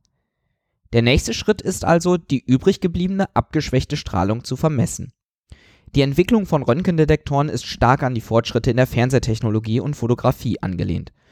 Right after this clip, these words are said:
Zunächst gab es Platten, die man quasi mit der Röntgenstrahlung belichtet hat. Röntgenstrahlen sind ja wie Lichtstrahlen, nur unsichtbar für uns Menschen und mit viel mehr Energie.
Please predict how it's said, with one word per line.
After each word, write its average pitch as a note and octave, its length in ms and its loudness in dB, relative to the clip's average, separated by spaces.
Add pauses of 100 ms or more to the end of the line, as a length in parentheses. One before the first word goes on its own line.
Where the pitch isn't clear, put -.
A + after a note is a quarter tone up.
(260)
Zunächst B2+ 400 0
gab C#3 180 2
es - 120 -6
Platten, C#3 400 0
die A#2 80 -4
man A2 200 2
quasi C3+ 380 0
mit A#2+ 180 -2
der G#2 140 4
Röntgenstrahlung A#2 720 0
belichtet A2+ 460 0
hat. - 220 -4 (480)
Röntgenstrahlen C#3 640 0
sind D3 160 -2
ja B2+ 120 2
wie C#3+ 80 2
Lichtstrahlen, G#2+ 800 0
nur A#2 320 4 (200)
unsichtbar G#2+ 500 0
für A#2+ 140 -2
uns G#2+ 160 -4
Menschen B2 380 -2
und A#2+ 140 -6
mit G2 160 -2
viel B2+ 320 2
mehr B2+ 220 0
Energie. G#2 480 -2